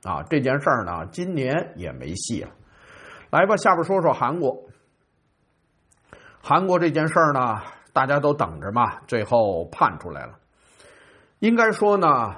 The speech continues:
不令人意外，判死刑是有点太过了啊。当然呢，检方请求法院对尹锡悦判处死刑，因为他是带头发动内乱者的，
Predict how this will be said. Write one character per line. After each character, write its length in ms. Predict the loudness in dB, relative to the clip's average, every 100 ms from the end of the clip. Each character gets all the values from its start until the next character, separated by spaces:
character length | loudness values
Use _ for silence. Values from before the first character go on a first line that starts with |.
| -4
不 100 | 0
令 220 | 2 0
人 200 | -2 -2 -4
意 80 |
外， 220 | -4 -4 -6 -20 _ _ _ _ _ _ _
判 260 | 0 0 0
死 320 | -8 -10 -12
刑 380 | -8 -6 -4 -2
是 140 | -2
有 120 | -2
点 140 | -4 -6 -2
太 220 | -4 -2
过 340 | -4 -4 -6
了 100 | -14 _ _ _ _ _
啊。 220 | -6 -6 0
当 140 | 2 4
然 180 | 2
呢， 240 | 2 2 0
检 360 | -4 -8 -8 -2
方 340 | 2 4 2 -10 -20 _ _ _ -10
请 360 | 0 2 0
求 280 | 2 4 4
法 280 | 2 0 0
院 320 | 4 4 2
对 220 | 0 0 0
尹 260 | -4 -8
锡 160 | -8 2
悦 280 | 4 4 2
判 360 | 0 0 0
处 280 | -6 -8 -8
死 220 | -8 -12
刑， 260 | -12 -12 -14 -20 _ _ _ _ _ _ _ _ _ _ _ _ 0
因 140 | 4
为 80 | 6
他 140 | 4
是 180 | 4 -2
带 380 | 4 4 4 -2
头 320 | -4 -2 -2
发 360 | 0 4 6 4
动 320 | 2 -2 -2
内 220 | -4 -2
乱 340 | 0 2 0 -4
者 240 | -8 -8
的， 100 | 0